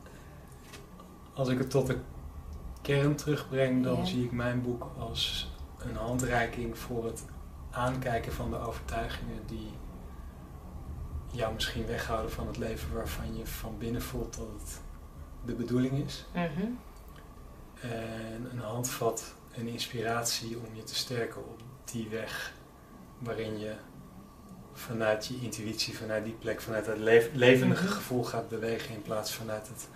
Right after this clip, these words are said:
Speaker 1: bedachte, als ik nu dit doe, dan ben ik over tien jaar daar.
Speaker 2: Ja.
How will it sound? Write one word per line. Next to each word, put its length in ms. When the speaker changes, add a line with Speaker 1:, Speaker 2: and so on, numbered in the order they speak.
Speaker 1:
bedachte, 640
als 140
ik 100
nu 160
dit 220
doe, 140
dan 220
ben 160
ik 140
over 220
tien 220
jaar 160
daar. 220
Speaker 2:
Ja. 160